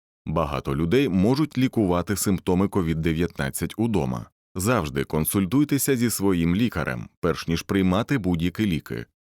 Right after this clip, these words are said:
Багато лікарів рекомендують приймати такі ліки, як парацетамол чи ібупрофен, щоб знизити гарячку, багато відпочивати, щоб організм міг боротися з вірусом. Залишатися вдома якомога далі від інших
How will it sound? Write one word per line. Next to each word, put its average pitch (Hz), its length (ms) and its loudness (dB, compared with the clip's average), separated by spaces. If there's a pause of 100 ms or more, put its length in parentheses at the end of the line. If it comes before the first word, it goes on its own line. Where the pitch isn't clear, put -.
(160)
Багато 82 440 0
лікарів 82 420 0
рекомендують 82 800 0
приймати 104 500 2
такі 73 280 -4
ліки, 117 400 0 (140)
як 101 180 0
парацетамол 82 880 -2
чи - 160 0
ібупрофен, 104 840 -2 (200)
щоб 107 280 0
знизити 85 420 0
гарячку, 101 640 -4 (180)
багато 85 460 0
відпочивати, 85 840 -2
щоб - 260 -4
організм 92 600 0
міг 92 240 2
боротися 82 540 0
з 95 80 -2
вірусом. 69 580 -2 (480)
Залишатися 85 760 0
вдома 107 380 0
якомога 101 580 2
далі 82 300 0
від 107 220 -2
інших 101 540 -2